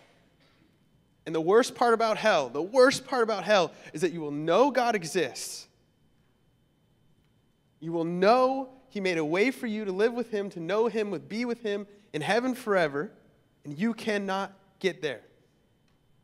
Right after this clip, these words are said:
Your time has come, your time has passed, you had your chance. There was no excuse. Romans one. And we messed it up. There's a,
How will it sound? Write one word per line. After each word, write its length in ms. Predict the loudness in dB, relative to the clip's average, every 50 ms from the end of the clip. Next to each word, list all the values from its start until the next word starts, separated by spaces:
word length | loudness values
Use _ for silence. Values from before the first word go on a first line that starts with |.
| _ _ _ _ _ _ _ _ _ _ _ _ -16
Your 80 | -14
time 280 | -8 -6 -4 -4 -2 -2
has 160 | -2 -4 -4
come, 300 | -2 0 0 0 0 0
your 100 | -4 -6
time 240 | -8 -6 -6 -6 -4
has 180 | -6 -8 -8
passed, 480 | -10 -12 -2 0 0 0 0 -4 -8 -14
you 80 | -16 -8
had 300 | -6 -4 -4 -4 -4 -6
your 100 | -8 -10
chance. 480 | -10 -10 -8 -4 -4 -4 -4 -4 -8 -16 -20 -20 _ 0
There 160 | 0 2 2
was 260 | 2 2 0 0 -2
no 580 | -4 -2 2 4 4 4 4 2 0 -2 -4 -10 -14 -20 -14 _
excuse. 880 | -6 -4 -4 -4 -4 -4 -4 -4 -2 -2 0 0 -2 -4 -6 -8 -10 -12 -16 _ _ _
Romans 420 | 0 2 4 4 4 4 0 -2 -2
one. 280 | -2 -2 -4 -4 -8 -14 _ _ _ _ _ _ _ _ _ _ _ _ _ _ _ _ _ _ _ _ _ _ _ _ _ _ _ _ _ _ _ _ _ _ _ _ _ _ _ _ _ _ _ _ _ _ _ _ _ _ _ _ _
And 80 | -8 -6
we 100 | -2 -2
messed 260 | -2 -2 -2 -4 -4
it 80 | -2
up. 260 | -2 -4 -4 -6 -4 -2
There's 140 | -2 -2
a, 100 | -2 -8